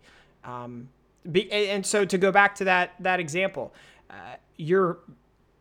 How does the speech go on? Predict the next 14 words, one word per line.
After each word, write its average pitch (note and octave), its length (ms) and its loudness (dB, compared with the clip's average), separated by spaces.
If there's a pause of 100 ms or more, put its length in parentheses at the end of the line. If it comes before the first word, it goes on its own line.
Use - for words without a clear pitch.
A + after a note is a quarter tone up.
(140)
you're F3 200 -2
recomping, D3+ 640 0
you're C#3 100 -4
having E3 200 0
body F#3+ 300 4
recomposition A3 720 -2
going D#3 220 -2
on, B2+ 120 -6
you're B2 220 -8 (600)
burning A#3+ 300 4
fat, D3+ 400 4 (300)
you're D#3 140 -4
building A3+ 400 4
muscle, C#3+ 440 -2